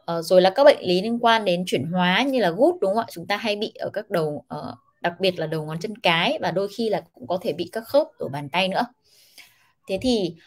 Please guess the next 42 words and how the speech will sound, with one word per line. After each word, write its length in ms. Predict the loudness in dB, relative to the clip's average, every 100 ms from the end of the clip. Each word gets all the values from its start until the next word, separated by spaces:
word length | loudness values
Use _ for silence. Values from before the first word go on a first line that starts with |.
| _
hôm 220 | 0 4
nay, 360 | 4 4 0 -4
à, 220 | 0 0
sẽ 180 | 0 2
là 160 | 4 2
buổi 300 | 2 -2 -2
mà 300 | -8 -6 -8 -10
chúng 160 | -12
ta 180 | -6 -6
sẽ, 420 | -4 -2 0 -2 -6 _
à, 280 | -10 -8 -6
hướng 180 | -4 2
dẫn 160 | 2 2 -12 _ _
các 120 | 2
bạn 180 | 2 2 -4 _
để 100 | -14 -14
có 80 | -8
thể 160 | -8 -8 _
tập 120 | -2 -2
trị 160 | -8
liệu, 260 | 2 2 2 -8 _
ờ, 320 | -8 -8 -10 _ _ -8
cổ 180 | -6 0
tay 240 | 0 2
và 80 | -4
bàn 220 | -8 -8 -2
tay 180 | 0
các 80 | 0
bạn 120 | -4 0
nhé. 140 | -2 -2 -18 _ -20 -20 -20 -20 _ -12
Ờ, 160 | -10 -6
xin 180 | -6 0
chào 240 | 2 2
mọi 180 | 0 0
người 180 | 2 2
đang 140 | -2
xem 200 | -4 -4
livestream. 460 | -4 -4 -2 -2 -4 _ _ _ _ -14
Xin 240 | -8 -8 -8
chào 460 | -6 -2 -2 -2
bạn, 400 | -2 -2 -2 -8
à, 280 | -8 -10 -16